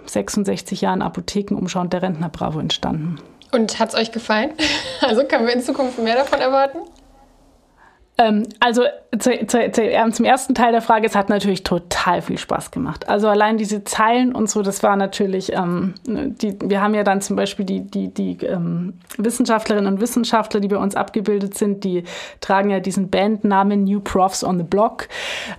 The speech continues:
Speaker 1: Ähm, alleine wie, wie viel, wie viel da irgendwie rumgespielt worden ist und so, also es hat unglaublich Spaß gemacht und ich glaube auch der Redaktion und der Kreation hat's sehr viel Spaß gemacht. Ähm, und natürlich, ähm, werden wir jetzt, nachdem wir auch sehen, wie viel,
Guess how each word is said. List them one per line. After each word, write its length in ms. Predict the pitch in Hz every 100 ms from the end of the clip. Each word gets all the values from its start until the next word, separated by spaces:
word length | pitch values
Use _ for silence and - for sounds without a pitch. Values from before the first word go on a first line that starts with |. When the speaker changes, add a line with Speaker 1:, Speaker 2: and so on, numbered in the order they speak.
| -
Speaker 1:
Ähm, 360 | 214 214 214 -
alleine 360 | 202 214 226 202
wie, 180 | 208 185
wie 160 | 202
viel, 400 | 196 233 220 208
wie 100 | 220
viel 220 | 208 214 202
da 200 | 208 240
irgendwie 280 | 208 214
rumgespielt 640 | 202 254 254 - - 220 190
worden 220 | 196 196
ist 200 | 196 -
und 120 | 202
so, 60 | 170
also 160 | 170
es 140 | 175 -
hat 160 | 175
unglaublich 380 | 196 202 170 175
Spaß 260 | - 185 -
gemacht 280 | 190 170 175
und 100 | 170
ich 80 | -
glaube 300 | 180 185 -
auch 140 | 170
der 200 | 185 170
Redaktion 460 | 196 208 196 - 180
und 100 | 175
der 100 | 165
Kreation 560 | 202 196 190 170 165
hat's 220 | 170 -
sehr 340 | - 170 196 175
viel 140 | -
Spaß 340 | - 156 156 -
gemacht. 380 | 170 165 - -
Ähm, 480 | 185 175 170 175 - - - - - - - - -
und 220 | 226 214
natürlich, 800 | 214 202 254 302 302 302 - 277
ähm, 520 | - 233 226 226 226 196 - _ - 320
werden 360 | 202 220 226
wir 80 | 220
jetzt, 240 | 214 226 -
nachdem 300 | 208 214 208
wir 160 | -
auch 100 | 190
sehen, 300 | - 233 240
wie 80 | 214
viel, 360 | - 214 208